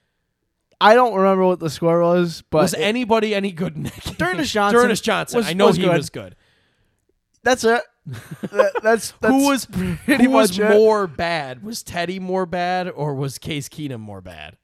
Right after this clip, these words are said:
Speaker 1: Oh, Teddy was terrible.
Speaker 2: Teddy was terrible. Okay.
Speaker 1: Drew Lock almost started the second half.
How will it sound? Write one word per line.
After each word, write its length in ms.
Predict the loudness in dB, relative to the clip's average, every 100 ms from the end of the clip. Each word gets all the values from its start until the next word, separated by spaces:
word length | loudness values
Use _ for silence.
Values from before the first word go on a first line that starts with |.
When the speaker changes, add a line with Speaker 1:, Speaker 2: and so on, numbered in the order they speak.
| 0
Speaker 1:
Oh, 220 | 4 6
Teddy 320 | 4 -4 -4
was 160 | -4 -6
terrible. 320 | -8 -8 -6
Speaker 2:
Teddy 240 | -2 -2 0
was 140 | -2
terrible. 320 | -6 -6 -8 -8
Okay. 300 | -8 -8 -12 -18 -12
Speaker 1:
Drew 260 | 0 4 6
Lock 260 | 6 6 0
almost 240 | -4 -2
started 300 | 2 2 0
the 60 | -2
second 280 | -4 0
half. 400 | 2 4 2 -2